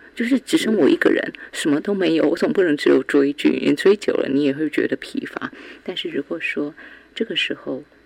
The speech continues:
Speaker 1: 有这套书陪伴，我相信你会发现说，你会很感谢有那段隔离的时间。一-，
Speaker 2: 对。
Speaker 1: 一生有哪-，嗯，什么样的时间可以心无旁骛的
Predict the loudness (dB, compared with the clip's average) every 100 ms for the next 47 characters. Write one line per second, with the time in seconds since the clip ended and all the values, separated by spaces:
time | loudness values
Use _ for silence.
0 | _ _ -8 -8 -8 -12 -8 0 2 0
1 | -2 -6 -6 -6 -8 -8 -12 _ _ -20
2 | _ -14 -10 -10 -6 -6 -6 -12 -10 -10
3 | -6 -4 -2 -4 -6 -10 -6 -4 -4 -8
4 | -12 -10 -10 -10 -8 -6 -4 -4 -4 -4
5 | -2 -2 -4 -4 -4 -4 -6 -4 -4 -4
6 | -6 -6 -6 -8 -18 -20 -20 -20 _ _
7 | -18 -18 -18 _ -4 -2 0 2 0 0
8 | 0 0 -2 -6 -4 -2 -4 -6 -6 -6
9 | -8 -10 -8 -6 -2 -2 0 -2 0 0
10 | 2 0 0 -6 -16 -2 -2 0 -2 -4
11 | -6 -4 -2 0 0 -2 -8